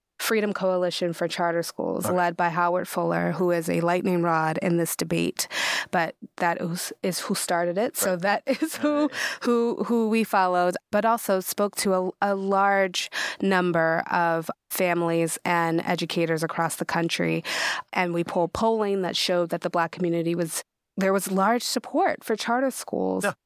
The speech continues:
Speaker 1: And so this group was responding to what the two front runners at the time, at least, were proposing, and they wanted to make it clear that they wanted charter schools, and it just set off an explosion of debate, which I,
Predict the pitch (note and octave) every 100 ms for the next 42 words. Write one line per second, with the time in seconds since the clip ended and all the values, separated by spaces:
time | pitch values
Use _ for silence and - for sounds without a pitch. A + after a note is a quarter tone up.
0 | _ - G#3 F#3+ - G#3 G3 F#3+ F#3 -
1 | _ E3+ G#3+ - - A#3+ G3 F3 F#3 F3
2 | F3+ F#3 - F3+ F3+ F#3 F3+ - F3+ E3+
3 | E3 - F3+ F3 F3+ F3 F3 - _ -
4 | F#3 E3+ - F#3+ F3+ F3 F3 E3+ E3 F3
5 | - - F3 F3 F3 F3+ F3 F3 - -
6 | - - - F3+ F3+ - F3+ - C4 C4
7 | F3 E3 E3+ - F3+ F#3 F3+ F#3 - F#3
8 | F3 - - G3+ A3+ F3+ F#3 F3+ F3+ F3+
9 | E3+ E3+ F3 - F#3 F#3+ F3 - - -
10 | F3 F3 F3 F3 F3+ F3 - - - -
11 | - - F3 F3 E3+ F#3 E3+ - - F3+
12 | F3+ A3 G3+ F3 E3 - E3+ E3 E3 -
13 | E3+ - F3+ F3+ F3